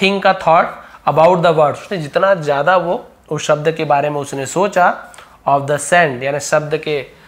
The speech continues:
सॉरी, संत के शब्द के बारे में जितने, जितना ज़्यादा वो सोचता, the more he felt guilty, उतना ज्यादा उसे गिल्टी महसूस होती थी। गिल्टी यानी क्या होता है?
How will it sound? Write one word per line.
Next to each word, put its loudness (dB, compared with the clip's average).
सॉरी, 0
संत 0
के -2
शब्द -2
के -2
बारे 0
में -2
जितने, -2
जितना 0
ज़्यादा 0
वो -4
सोचता, 0
the 4
more 6
he 4
felt 2
guilty, -4
उतना 0
ज्यादा 0
उसे -4
गिल्टी 0
महसूस -6
होती -10
थी। -8
गिल्टी -6
यानी -2
क्या -2
होता -4
है? -8